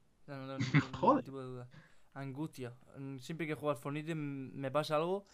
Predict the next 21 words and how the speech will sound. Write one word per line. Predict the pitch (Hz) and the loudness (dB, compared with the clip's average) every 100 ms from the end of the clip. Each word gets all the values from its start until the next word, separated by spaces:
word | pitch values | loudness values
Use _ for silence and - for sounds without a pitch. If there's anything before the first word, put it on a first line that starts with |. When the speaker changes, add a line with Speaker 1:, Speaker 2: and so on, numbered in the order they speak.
| - - | -20 -10
Speaker 1:
o | 139 | 0
me | 139 | 4
da | 143 | 4
angustia, | 139 147 135 | 4 0 0
tío, | 127 139 | 0 2
o | |
me | 127 | 2
mareo, | 127 123 139 127 | 2 2 2 2
o | 131 | 2
me | 135 | 2
da, | 143 | 2
me, | 139 143 | 0 0
algo | 143 147 147 | 2 2 2
me | |
pasa | 131 131 135 | -2 -4 -4
siempre. | 170 127 - - | -6 -8 -12 -6
No | 139 131 | -4 -2
puedo | 135 | -2
jugar | 131 135 | -2 -2
al | 127 | -4
Fortnite. | 127 127 | -6 -8